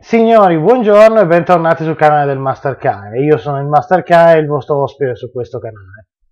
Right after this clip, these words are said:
Quando alla fine del mese scorso ho fatto quel video in cui vi facevo vedere le quest su cui io stavo lavorando in questo momento, in entrambi i casi ho detto che ci stavo lavorando insieme a un'altra persona.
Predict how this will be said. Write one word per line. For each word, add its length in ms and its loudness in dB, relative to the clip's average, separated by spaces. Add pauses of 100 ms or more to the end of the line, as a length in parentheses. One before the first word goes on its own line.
(520)
Quando 580 0
alla 220 0
fine 420 -4
del 160 -4
mese 300 -6
scorso 840 -6 (420)
ho 160 -2
fatto 400 0
quel 180 -2
video 300 0
in 80 -6
cui 220 -4
vi 40 -6
facevo 380 -2
vedere 340 0
le 160 -6
quest 480 0
su 180 -12
cui 180 -6
io 60 -2
stavo 300 -6
lavorando 400 -4
in 60 -14
questo 320 -4
momento, 720 -2 (340)
in 160 -2
entrambi 540 -2
i 40 -6
casi 460 -2
ho 80 -2
detto 340 -4
che 140 -8
ci 100 -16
stavo 260 -2
lavorando 600 0
insieme 320 -6
a 40 -6
un'altra 300 -14
persona. 580 -6